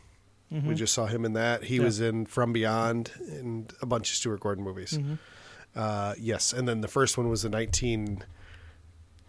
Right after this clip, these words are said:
Speaker 2: I'm sorry, twenty seventeen version of the movie.
Speaker 1: Twenty seventeen?
Speaker 2: So I think twenty seventeen, yes.
Speaker 1: So we're watching the remake first?
Speaker 2: Uh, y-, because I,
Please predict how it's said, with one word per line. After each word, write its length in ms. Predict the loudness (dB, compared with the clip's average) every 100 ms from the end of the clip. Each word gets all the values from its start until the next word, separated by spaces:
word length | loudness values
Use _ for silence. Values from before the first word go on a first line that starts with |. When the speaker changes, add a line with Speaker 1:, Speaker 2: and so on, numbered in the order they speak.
| -20 -10
Speaker 2:
I'm 140 | -4 0
sorry, 180 | 0 0
twenty 320 | 0 0 2
seventeen 800 | 2 2 0 0 4 6 6 2 -6 -20 -16 2
version 380 | 4 8 6 6
of 40 |
the 60 | 6
movie. 300 | 4 4 -2 -6
Speaker 1:
Twenty 300 | -2 2 2
seventeen? 580 | 2 2 0 -2 -4 -2
Speaker 2:
So 180 | -2 -2
I 60 |
think 420 | -2 -6 0 0 0
twenty 220 | 0 0
seventeen, 460 | 0 0 0 -4 -6
yes. 260 | -6 -8 -2
Speaker 1:
So 160 | 4
we're 180 | 6 8
watching 320 | 8 6 4
the 100 | 4
remake 480 | 4 4 4 2 0 -6
first? 560 | 0 2 2 -6 -16 -6
Speaker 2:
Uh, 460 | 6 10 10 8 6 2 -8 -20 _ -10
y-, 240 | -8 -8 0
because 320 | 2 4 6
I, 400 | 8 10 8 4